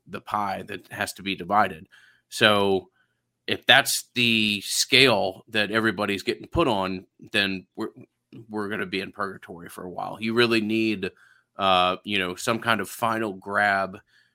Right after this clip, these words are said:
to where there's a little bit of flexibility and people are more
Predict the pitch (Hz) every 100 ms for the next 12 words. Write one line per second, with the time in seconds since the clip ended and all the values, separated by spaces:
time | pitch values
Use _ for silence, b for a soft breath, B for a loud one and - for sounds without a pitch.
0 | _ - 95 104 98 95 101 120 107 104
1 | - 107 - 92 101 98 95 95 92 -
2 | 104 101 95 90 - _ 98 104 104 95
3 | 92